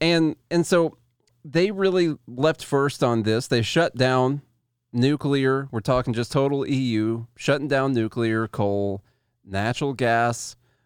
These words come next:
all that stuff moving over the wind and solar. And now we're seeing what happens after you do that. And especially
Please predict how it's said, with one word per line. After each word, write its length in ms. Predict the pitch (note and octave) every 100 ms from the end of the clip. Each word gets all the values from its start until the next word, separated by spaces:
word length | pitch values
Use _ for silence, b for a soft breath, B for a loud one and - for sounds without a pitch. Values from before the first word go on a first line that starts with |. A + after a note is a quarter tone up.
| _ _ _ _ _
all 340 | B2 C#3 E3 E3+
that 260 | D#3 C3+ -
stuff 400 | - A#2 A#2 B2+
moving 340 | A#2+ C3 B2
over 220 | B2 A#2+
the 100 | A#2+
wind 320 | A2+ A#2 A#2
and 160 | A2 A2
solar. 540 | - G#2+ G#2 G2+ G2 - _ _ _ _ _
And 480 | - C3+ C3+ C3+ C3+ _ _ _ _ _
now 760 | C#3+ E3 A3 F#3+ G#2+ G2+ D3+ F#3 _ _ -
we're 240 | B2 C#3
seeing 720 | - E3 E3+ B2+ A2 A2+ A#2 _ _ _ _ _
what 220 | B2 C3 B2+
happens 480 | C3+ E3 A2+ G#2+
after 300 | A2 G#2 -
you 180 | G2+ F#2+
do 220 | G2+ F3
that. 320 | C#3+ F2+ A1+ _
And 160 | E3+ A#3+
especially 800 | B3+ - F4 - F#3 D3 C#3